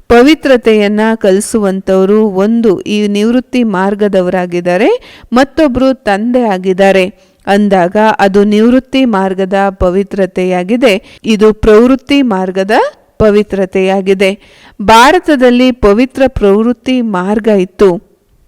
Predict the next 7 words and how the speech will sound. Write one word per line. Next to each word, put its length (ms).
ನಾವೇ 560
ದೇವಿ 520
ದೇವತೆಗಳು 760
ಪವಿತ್ರವಾಗಿ 1080
ಇದ್ವಿ, 500
ಈಗ 220
ಅಪವಿತ್ರ 580